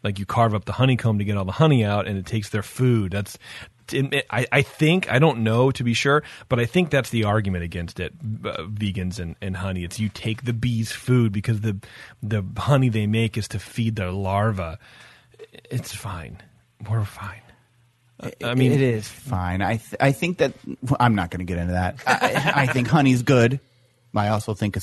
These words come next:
Speaker 2: nice steak is good. But I was at the, uh, uh, as you said, I was at Disneyland Paris this weekend. I was at their Rendezvous Gourmand, which is their food and wine festival that they had this, uh,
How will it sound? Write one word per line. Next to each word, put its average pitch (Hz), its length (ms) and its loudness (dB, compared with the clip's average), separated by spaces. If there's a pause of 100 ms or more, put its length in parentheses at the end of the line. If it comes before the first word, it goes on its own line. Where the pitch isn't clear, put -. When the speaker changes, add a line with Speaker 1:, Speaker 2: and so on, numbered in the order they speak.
Speaker 2:
nice 98 160 2
steak 247 380 2
is 87 120 -6
good. - 300 -6
But 104 160 0 (600)
I 165 120 6
was 180 220 4
at 226 280 0
the, 156 300 2
uh, 131 40 6 (220)
uh, 135 160 0
as 131 160 -2
you 123 80 -2
said, 165 160 2
I 185 60 2
was 117 180 -2
at 104 220 -4
Disneyland 120 420 2
Paris 135 280 2
this 123 100 -4
weekend. 123 240 2
I 113 60 4
was 117 120 2
at 123 140 0
their 117 160 4
Rendezvous 147 720 6
Gourmand, 131 800 2 (260)
which 107 160 0
is 98 160 0
their 110 180 -2
food 131 240 -2
and 113 140 2
wine 127 220 2
festival 107 480 0
that 92 160 -6
they 95 100 -4
had 90 300 -4
this, - 200 -12 (120)
uh, 87 320 -4